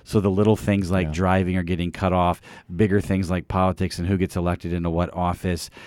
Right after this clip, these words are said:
Speaker 1: um, the relational issues of how somebody treats you, family or loved one, you know, or spouse or whatever,
Speaker 2: Mm-hmm.
Speaker 1: all of these things. It's not that you're just blowing off the circumstances, but be, you're so eternally rooted, you can best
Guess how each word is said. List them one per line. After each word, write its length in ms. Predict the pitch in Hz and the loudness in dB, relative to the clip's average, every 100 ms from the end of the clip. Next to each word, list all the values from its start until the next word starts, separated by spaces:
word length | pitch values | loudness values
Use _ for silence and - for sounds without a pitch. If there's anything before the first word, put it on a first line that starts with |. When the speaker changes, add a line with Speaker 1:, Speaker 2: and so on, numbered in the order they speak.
| - - | -14 -2
Speaker 1:
um, 380 | 101 95 90 | 2 2 0
the 120 | 104 101 | -2 0
relational 540 | 101 104 95 104 101 | 0 0 0 0 0
issues 380 | 92 - 98 87 | -2 -2 -2 0
of 60 | 85 | -2
how 100 | 87 | -4
somebody 320 | 98 87 76 | -4 -6 -6
treats 400 | - 104 95 - | -4 -2 -2 -2
you, 140 | 92 | -4
family 560 | - 95 95 92 92 87 | -2 -2 -2 0 -2 -2
or 120 | 82 76 | -4 -8
loved 320 | 82 95 87 90 | -8 -4 -2 -2
one, 240 | 92 92 | -2 -4
you 120 | 90 | -4
know, 60 | 87 | -6
or 80 | 78 | -8
spouse 480 | - 90 92 87 | -6 -4 -4 -4
or 60 | 92 | -4
whatever, 360 | 87 92 90 87 | -2 -2 -2 -4
Speaker 2:
Mm-hmm. 220 | 80 85 82 - | -6 -10 -12 -4
Speaker 1:
all 260 | 110 127 120 | 2 4 4
of 80 | |
these 220 | 98 90 - | 2 0 0
things. 360 | 95 87 80 - - - - | 0 0 -4 -14 -20 -16 -2
It's 300 | 120 - 110 | 0 0 2
not 420 | 113 127 127 104 | 4 4 2 0
that 240 | 107 101 | 2 2
you're 140 | 101 92 | 0 0
just 200 | 98 85 | -2 0
blowing 340 | 85 101 101 | 2 2 2
off 200 | 95 92 | 0 -2
the 80 | - | -6
circumstances, 840 | - 95 95 82 92 90 - 85 | -4 -2 -4 -8 -8 -8 -6 -8
but 200 | 80 95 | -4 -4
be, 80 | 95 | -2
you're 160 | 90 87 | -4 -6
so 320 | - 107 107 | 0 2 2
eternally 400 | - 110 98 92 | 2 -2 0 0
rooted, 340 | 92 98 95 | 0 0 0
you 80 | 90 | -2
can 200 | - 87 | -4 -6
best 400 | 73 85 80 - | -2 -2 -2 -10